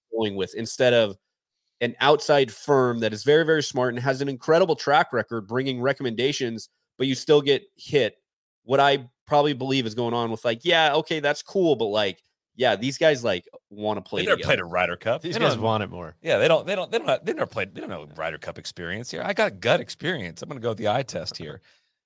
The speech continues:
Speaker 2: Uh, which I know, Randy, I, I, I don't mean to offend you with
Speaker 3: I
Speaker 2: that,
Speaker 3: know,
Speaker 2: of
Speaker 3: it's,
Speaker 2: course.
Speaker 3: it's a big,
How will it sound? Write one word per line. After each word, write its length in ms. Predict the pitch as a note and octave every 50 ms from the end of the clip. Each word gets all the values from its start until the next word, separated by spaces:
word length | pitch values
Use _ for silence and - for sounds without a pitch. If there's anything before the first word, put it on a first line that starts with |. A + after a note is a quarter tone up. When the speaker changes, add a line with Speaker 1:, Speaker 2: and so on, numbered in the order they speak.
| _ _ -
Speaker 2:
Uh, 320 | F#2 F2 E2 D#2+ D#2 D2+
which 180 | F2 A2 - C#3
I 80 | B2
know, 120 | A#2 A#2 A2+
Randy, 340 | A2 A2+ G#2+ G2+ F#2 F2+
I, 80 | F2 E2+ - -
I, 280 | D#2 F#2 F#2+ F#2 D#2 F2
I 20 |
don't 140 | F2+ F#2+ F2+
mean 100 | F2 E2
to 80 | D#2+
offend 260 | D#2 - - F2 D#2+ D2+
you 80 | D2+
with 160 | D#2 D#2 E2+
Speaker 3:
I 60 | B2 C#3
Speaker 2:
that, 40 |
Speaker 3:
know, 140 | C#3 C#3+ C#3
Speaker 2:
of 60 | G2
Speaker 3:
it's, 80 | F2+ G2
Speaker 2:
course. 160 | F2 E2+ - _ _ -
Speaker 3:
it's 240 | - C#3+ D3 -
a 60 | B3 G#3+
big, 380 | - A#2+ A#2 B2+ D3+ C#3 G#2